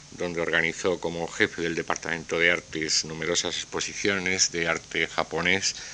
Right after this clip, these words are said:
en todo el mundo, incluido aquí en, en Madrid. Ha colaborado también en una de ellas en el museo, con gentes del Museo del Prado.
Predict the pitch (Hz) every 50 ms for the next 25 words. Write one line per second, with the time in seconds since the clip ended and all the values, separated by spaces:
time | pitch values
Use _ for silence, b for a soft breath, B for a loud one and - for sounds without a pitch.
0 | B B B B - 82 82 85 - - 98 87 82 80 82 90 92 95 95 101
1 | 117 127 B B B B B B B B B B B B B B - - - -
2 | - - - - - 101 92 - 95 92 95 95 87 87 90 87 85 - - -
3 | 87 85 82 82 80 78 78 78 65 - 82 82 85 85 90 92 101 101 - 101
4 | 90 - 87 87 82 82 82 87 85 87 87 - 85 82 85 87 87 90 87 90
5 | - - 82 85 82 85 82 82 85 82 80 85 87 85 82 - - - 90 76
6 | 82 85 80 80 78 76 78 78 76 78 - - 87 82 82 80 78 - - 78
7 | 78 82 82 - - - - 95 87 78 80 76 80 80 78 78 - - 80 78
8 | 76 - - 95 92 92 95 104